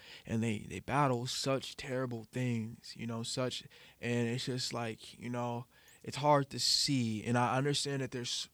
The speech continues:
there's so much pain rooted in people, and everybody carries a different baggage. And, like, my empathetic side is when I see everybody,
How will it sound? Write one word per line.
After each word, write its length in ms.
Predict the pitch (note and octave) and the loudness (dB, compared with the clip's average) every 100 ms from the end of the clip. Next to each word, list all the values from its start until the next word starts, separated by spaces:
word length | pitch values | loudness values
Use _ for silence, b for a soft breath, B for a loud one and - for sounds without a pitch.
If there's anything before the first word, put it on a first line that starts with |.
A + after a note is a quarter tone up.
| - | -8
there's 160 | B2+ A#2+ | -6 -2
so 200 | D3 D3 | -2 -2
much 220 | C3+ - | -2 -4
pain 320 | - C3 B2 | -4 -2 -2
rooted 260 | A#2 A#2+ A2 | -2 -2 -2
in 140 | G#2+ | -4
people, 440 | A2 A#2+ A2+ A2+ G#2+ B B B B | -4 -4 -4 -4 -2 B B B B
and 100 | A#2 | 0
everybody 420 | C3 C3+ B2 A#2+ | 2 2 2 0
carries 460 | A#2 C3 A#2+ A#2 A#2 | 0 0 2 2 -2
a 60 | |
different 340 | A2 A#2+ A#2 G#2+ | 0 0 0 -2
baggage. 560 | A2+ A2 G#2+ A2 - - B B B - | -2 -2 -4 -8 -12 -16 B B B -4
And, 200 | B2 A#2+ | -2 0
like, 200 | A2+ A2+ | -2 -2
my 200 | A2 A#2 | -4 -4
empathetic 540 | C#3 C3 B2+ C3+ C3 | -6 -6 -6 -4 -6
side 240 | - A#2+ A#2+ | -6 -6 -4
is 80 | A#2+ | -4
when 120 | A2+ | -6
I 80 | - | -8
see 400 | - D3 D#3 C#3+ | -6 -2 0 0
everybody, 800 | B2+ B2+ A#2 A#2+ A#2 A#2 A#2 | 0 -4 -2 -2 0 -2 -4